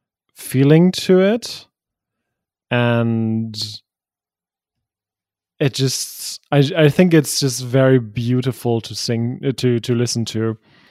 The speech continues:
Um, and yeah, I just had to include it in my top ten, I felt like, because I come back to it every once in a while. I st-, uh, for some time, that was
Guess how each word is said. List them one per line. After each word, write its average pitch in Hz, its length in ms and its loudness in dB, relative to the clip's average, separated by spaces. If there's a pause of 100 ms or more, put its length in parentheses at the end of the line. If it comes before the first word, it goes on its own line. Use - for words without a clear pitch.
(460)
Um, 107 920 -4 (440)
and 104 800 -4
yeah, 120 140 0
I 120 100 0
just 113 160 -6
had 135 200 4
to 139 100 2
include 139 360 2
it 135 120 4
in 131 80 -2
my 131 140 2
top 131 260 -2
ten, 135 240 2
I 117 100 -2
felt 117 300 -4
like, 113 240 -6
because 113 420 -4 (480)
I 135 60 -2
come 196 240 8
back 165 160 6
to 180 200 8
it 180 160 8
every 156 260 6
once 156 260 4
in 165 60 4
a 156 40 6
while. 165 500 4 (280)
I 135 100 2
st-, - 340 -2
uh, 135 360 4
for 139 340 8
some 143 260 4
time, 143 600 2
that 123 260 2
was 117 640 -2